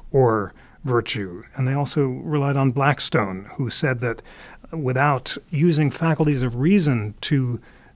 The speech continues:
know virtue, men could not achieve happiness or self-government, uh, and also could not unite, uh, to govern themselves personally or politically. So it's, it's an unfamiliar intellectual history. Give, give us more a sense of the,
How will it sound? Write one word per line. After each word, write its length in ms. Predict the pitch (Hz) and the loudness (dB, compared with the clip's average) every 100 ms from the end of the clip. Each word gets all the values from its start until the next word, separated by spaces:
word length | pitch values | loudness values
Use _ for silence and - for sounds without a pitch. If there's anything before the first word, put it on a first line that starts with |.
| - | 0
know 640 | 160 180 208 165 131 113 - | 4 6 8 8 4 0 -6
virtue, 560 | 123 117 113 - 160 | -2 -2 0 2 4
men 240 | 170 143 147 | 4 4 0
could 160 | 139 | 0
not 200 | 139 135 | 0 0
achieve 480 | 135 - 127 123 110 - | -2 -4 -4 -4 -6 -14
happiness 640 | - 143 147 165 143 135 - | -8 -2 0 2 0 -2 -2
or 280 | 160 170 143 | 2 2 2
self-government, 1300 | - - 147 143 - - - 139 117 104 135 - - - - - - - - | 0 0 0 0 -4 -10 0 2 2 -2 -4 -6 -14 -18 -20 -20 -20 -10 -2
uh, 200 | 127 127 | -2 -2
and 360 | 139 131 131 - | -2 -2 -2 -4
also 300 | 139 - 131 | -6 -4 -6
could 160 | 139 | -2
not 200 | 127 131 | -2 -2
unite, 500 | 147 131 151 175 160 - - - - | 0 0 2 0 -2 -12 -20 -20 -6
uh, 160 | 156 135 | -4 -4
to 120 | - 147 | -2 -2
govern 560 | 135 139 147 143 170 | 0 2 2 2 0
themselves 480 | 135 131 - 147 131 | 0 0 2 0 0
personally 400 | - 160 156 147 | -2 -2 0 0
or 160 | 170 156 | 0 -2
politically. 520 | 139 123 107 - 95 | -2 -6 -6 -6 -8
So 300 | - 120 117 - - - | -6 -6 -6 -12 -20 -14
it's, 220 | 180 160 - | -8 -6 -6
it's 180 | 175 | -2
an 80 | 160 | 2
unfamiliar 560 | 185 196 175 196 196 120 | 4 6 6 8 6 4
intellectual 500 | 107 120 104 - 123 | 0 -2 -4 -4 -4
history. 380 | 131 - 147 139 | -4 -2 -2 -2
Give, 460 | 165 190 170 175 | -6 -2 0 0
give 140 | 160 165 | -2 -4
us 120 | - | -2
more 160 | 147 | -2
a 40 | 135 | -2
sense 300 | - 131 - | -2 -4 -2
of 120 | 117 | -4
the, 260 | 120 113 | -4 -6